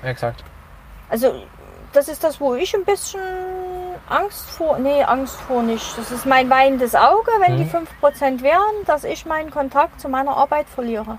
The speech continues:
Speaker 1: Mhm.
Speaker 2: Auch als Gewerkschaft. Ich muss dann gucken, dass ich tatsächlich bei den Kollegen dranbleibe, mit den Kollegen weiterarbeite, mich dort auch regelmäßig sehen lasse
Speaker 1: Mhm.
Speaker 2: und denen ihre Probleme auch mitnehme. Ich,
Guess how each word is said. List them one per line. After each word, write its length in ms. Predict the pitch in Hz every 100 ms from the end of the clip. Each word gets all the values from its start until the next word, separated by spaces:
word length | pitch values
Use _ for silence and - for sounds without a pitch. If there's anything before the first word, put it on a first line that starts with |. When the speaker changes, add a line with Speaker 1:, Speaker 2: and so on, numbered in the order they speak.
| -
Speaker 1:
Mhm. 260 | 127 127 143 - - - - - - - - - - - - -
Speaker 2:
Auch 100 | 240
als 240 | 233 262 -
Gewerkschaft. 680 | 277 330 - 302 240 -
Ich 160 | 226 -
muss 160 | 262 -
dann 180 | 285 277
gucken, 340 | 320 330 320
dass 160 | 294 285
ich 200 | 294 -
tatsächlich 540 | 269 269 302 330 339 - - - -
bei 120 | 269
den 180 | 349 349
Kollegen 340 | 320 311 320 302 -
dranbleibe, 580 | 302 349 349 311 302
mit 160 | 277 311
den 100 | 311
Kollegen 440 | 302 285 294 285
weiterarbeite, 760 | 262 294 - 285 302 294 285 285
mich 180 | 269 -
dort 160 | 277
auch 80 | 269 -
regelmäßig 720 | 285 370 403 349 339 330 285
sehen 420 | - 302 349 381
lasse 300 | 370 339 -
Speaker 1:
Mhm. 200 | - 135 180 - - - - - - - - - - - - - - -
Speaker 2:
und 180 | - 262
denen 140 | 302 294
ihre 180 | 302
Probleme 440 | 277 285 277 285 285
auch 80 | 262
mitnehme. 460 | 262 330 269 233
Ich, 140 | 190